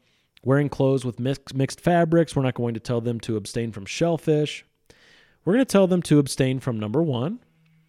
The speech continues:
things contaminated by idols. So, like a sacrifice made to a false god, don't eat the meat afterwards.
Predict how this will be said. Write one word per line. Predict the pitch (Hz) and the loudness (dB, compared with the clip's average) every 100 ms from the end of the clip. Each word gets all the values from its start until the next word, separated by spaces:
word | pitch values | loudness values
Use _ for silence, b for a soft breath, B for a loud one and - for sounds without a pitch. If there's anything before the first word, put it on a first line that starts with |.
| _ _ - | _ _ 0
things | 139 139 180 - | 4 6 4 0
contaminated | 147 139 135 139 139 139 | -2 0 2 4 4 4
by | 143 139 | 4 2
idols. | 135 135 120 92 - - - _ _ _ _ _ _ _ _ _ | 2 2 2 -2 -10 -16 -20 _ _ _ _ _ _ _ _ _
So, | - 110 101 - _ _ _ _ _ | -6 -4 -4 -8 _ _ _ _ _
like | 107 101 | -14 -10
a | |
sacrifice | - 135 143 151 - 147 147 135 | -4 -2 0 -2 -2 -4 -4 -4
made | 123 131 139 - | -2 -2 -4 -6
to | - | -4
a | 117 | -2
false | - 120 - | 0 -2 -2
god, | 120 120 131 135 b b b b b b b _ | -2 0 0 -2 b b b b b b b _
don't | 175 170 | -2 0
eat | 135 - | -4 -4
the | 110 | -4
meat | 110 120 - | -2 -4 -4
afterwards. | 131 131 - 127 131 139 - - | -4 -4 -4 -4 -2 -4 -8 -18